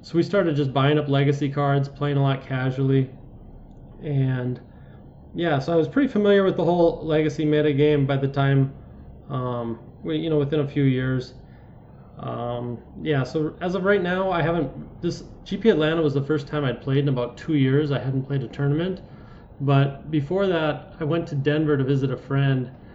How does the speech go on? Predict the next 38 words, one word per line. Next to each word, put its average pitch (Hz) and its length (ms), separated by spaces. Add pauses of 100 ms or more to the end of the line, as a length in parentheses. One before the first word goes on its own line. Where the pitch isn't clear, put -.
(300)
and 123 540 (480)
there 156 120
was 139 100
an 139 100
S 147 220
C 180 120
G, 151 280
I 135 80
think 214 160
it - 20
was 190 100
a 143 60
Premier 156 500
I 135 120
Q. 139 520 (1000)
So 156 260
I 143 100
brought 160 260
a 147 60
deck 151 280
along. 147 240
I 143 80
just 139 160
brought 139 260
Burn 143 360
'cause 135 120
that 139 80
was 135 120
kinda 135 220
my 131 140
old 135 160
standby. 127 580 (580)
I 156 100
ended 180 200
up 170 220
top 156 280
eighting 151 360
that, 143 500